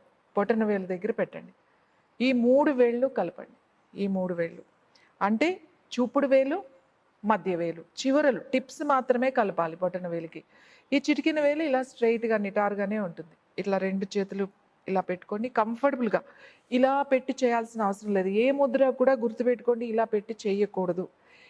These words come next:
ఈవెన్ చాలామంది ప్రాణాయామం చేసేటప్పుడు, మెడిటేషన్ చేసేటప్పుడు చేతులు రెండు ఇలా పెట్టుకుని కూర్చుని ఇలా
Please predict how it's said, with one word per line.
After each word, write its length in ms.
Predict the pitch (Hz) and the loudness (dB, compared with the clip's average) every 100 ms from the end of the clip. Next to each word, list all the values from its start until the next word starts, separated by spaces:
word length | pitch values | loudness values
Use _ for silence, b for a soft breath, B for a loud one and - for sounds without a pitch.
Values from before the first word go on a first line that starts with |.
| b 220 | b 0
ఈవెన్ 320 | 262 294 269 | 2 2 2
చాలామంది 480 | 240 226 240 233 233 | 2 4 2 2 -2
ప్రాణాయామం 480 | 226 214 214 214 208 | 0 0 0 0 0
చేసేటప్పుడు, 540 | 208 202 208 202 202 202 | -2 -4 -6 -6 -4 -4
మెడిటేషన్ 560 | 202 202 214 220 214 208 | -4 0 2 2 -2 -6
చేసేటప్పుడు 460 | 202 208 196 202 202 233 | -6 -4 -4 -4 -2 -2
చేతులు 260 | 233 247 | 0 0
రెండు 300 | 214 220 220 | 0 0 0
ఇలా 180 | 214 220 | 2 2
పెట్టుకుని 420 | 214 208 - 208 | 0 -4 -4 -4
కూర్చుని 340 | 202 202 214 202 | -4 -8 -8 -4
ఇలా 200 | 196 | -4